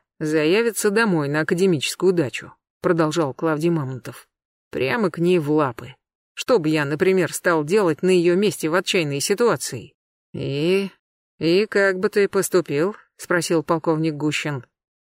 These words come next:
Он слушал обоих друзей, однако пока своих решений не озвучивал. «Инсценировал бы новый суицид Лёвки», хладнокровно ответил Клавдий Мамонтов. «Как-то постарался бы его угробить в доме сегодня ночью.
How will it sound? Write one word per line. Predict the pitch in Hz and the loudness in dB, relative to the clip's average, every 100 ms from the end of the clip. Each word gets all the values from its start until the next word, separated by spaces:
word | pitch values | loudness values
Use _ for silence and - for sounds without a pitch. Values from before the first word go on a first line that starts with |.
| - | -8
Он | 202 185 | -4 -4
слушал | - 165 170 156 | 0 0 0 -2
обоих | 147 156 165 151 | 0 0 0 -2
друзей, | 160 143 127 151 196 - | -4 -4 -2 -2 -2 -2
однако | 165 160 160 170 | -4 -2 -2 -2
пока | 160 147 156 180 | -4 -4 -6 -4
своих | 185 180 180 | -4 -4 -2
решений | 175 - 156 165 | -2 -2 -4 -4
не | 170 185 | -4 -6
озвучивал. | 160 135 113 - - 120 _ _ _ _ _ _ _ _ _ - | -6 -10 -10 -14 -14 -20 _ _ _ _ _ _ _ _ _ -4
«Инсценировал | 175 185 - 220 226 208 196 185 | -2 0 -2 -2 0 0 2 2
бы | 190 | 2
новый | 202 220 151 135 | 0 -2 -2 -2
суицид | 127 185 190 180 151 - | -2 2 2 2 -4 -2
Лёвки», | 160 147 - 131 - _ _ _ _ | 0 -2 -4 -14 -14 _ _ _ _
хладнокровно | 180 180 160 147 180 175 156 | 2 4 2 0 0 0 0
ответил | 143 156 - 147 | -2 -4 -4 -6
Клавдий | - 160 147 160 | -2 -4 -2 -2
Мамонтов. | 160 131 123 - 117 - _ _ _ _ _ _ | -2 -4 -8 -14 -18 -20 _ _ _ _ _ _
«Как-то | - 202 - 190 | -6 -4 -2 -2
постарался | - 185 190 196 190 - | -2 -2 0 2 2 0
бы | 175 180 | 0 2
его | 190 185 185 | 2 2 2
угробить | 202 220 185 135 120 - - | 2 2 2 0 -4 -10 -10
в | 170 | -2
доме | 175 139 131 | 0 0 -2
сегодня | 180 165 143 175 | 0 0 0 -2
ночью. | 151 120 123 - | -2 -6 -12 -16